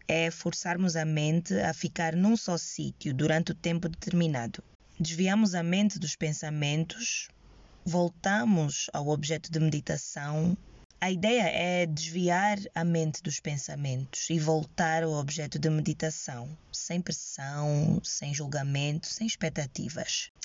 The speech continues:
Assim, utilizamos um objeto de meditação. Escolhemos, por exemplo, a respiração, ou uma parte do corpo, uma vela, ou até um chá.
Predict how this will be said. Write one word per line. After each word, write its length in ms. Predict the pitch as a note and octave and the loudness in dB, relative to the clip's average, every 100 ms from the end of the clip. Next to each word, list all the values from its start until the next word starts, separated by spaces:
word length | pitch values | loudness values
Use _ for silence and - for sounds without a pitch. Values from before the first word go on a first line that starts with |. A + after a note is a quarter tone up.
| - | -6
Assim, 320 | - G3+ F#3 F3 | -2 0 0 2
utilizamos 840 | F3 F3 F#3 F#3+ E3+ G#3+ A3+ E3+ | 4 4 2 2 2 4 6 4
um 180 | F#3 F3+ | 4 4
objeto 540 | D#3 D3+ D#3+ D#3+ - | 2 0 -2 -4 -4
de 100 | C#3 | -2
meditação. 720 | D#3 D3+ - C#3+ C3+ - B2 C3 | 0 0 0 -2 -4 -8 -8 -6
Escolhemos, 540 | - E3 D#3+ E3 - | -2 2 4 2 0
por 180 | - D3+ | -2 -2
exemplo, 580 | C#3+ D3 D3 B2+ C#3+ C#3 | -2 -2 -4 0 2 2
a 120 | C3+ | 2
respiração, 960 | - - D3+ C3+ - - D3 D#3+ D#3 D3 | -2 -2 -2 -2 -4 -4 0 2 2 2
ou 100 | C#3 | 2
uma 200 | C#3 C3 | 2 2
parte 260 | C#3 D3+ | 0 -2
do 120 | - C3+ | -4 -6
corpo, 960 | - D3 D#3+ E3 D#3 - - C3+ C3+ | -2 2 4 4 0 -2 -2 0 0
uma 220 | - D3+ C#3+ | 4 4 4
vela, 720 | C3+ D3 E3 E3 D3 C3+ B2+ | 0 2 2 2 2 0 0
ou 140 | - A3+ | 2 2
até 220 | - A#3 | 2 2
um 100 | A3 | 2
chá. 500 | - - C3+ B2 | 2 -2 -4 -4